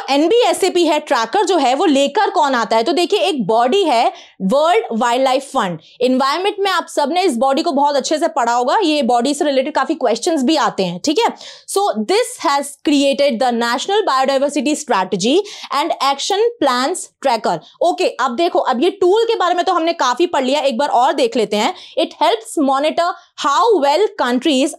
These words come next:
are developing plans to follow the goals। Okay, the follow the goals set by the Global Biodiversity Framework। क्योंकि हम बायोडायवर्सिटी कंजर्वेशन की बात कर रहे हैं,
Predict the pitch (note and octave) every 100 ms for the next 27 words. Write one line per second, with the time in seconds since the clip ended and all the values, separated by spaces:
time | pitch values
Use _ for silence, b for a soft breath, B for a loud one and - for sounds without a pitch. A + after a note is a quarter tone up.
0 | A3 B3 A#3 A#3 B3 D4 D#4 F4+ F#4+ -
1 | D4 C#4 A3 G#3+ F4 - B B G#4 B4
2 | B4 D4 C#4+ E4 A4 D4 C#4 G3+ D#3 -
3 | - A#3+ B3 F4 - C4+ C4 E4+ F#4+ C4+
4 | B3+ D4+ E4+ D#4+ F4 C#4 B3+ B3+ C#4+ A#3
5 | C#4+ D4+ G4 C4+ A3+ A#3+ B3 A#3 A3+ A#3
6 | F#4 - B3 A3 F3 E3+ B B B F4+
7 | G4 G#4 A4 A4 C#4+ A#3 C#4 E4 D#4+ D#4
8 | D#4+ D#4+ D4 A#3 B3+ C#4 C#4 C#4 D4 G3+
9 | F#3 - G3 G#3 A#3+ F#4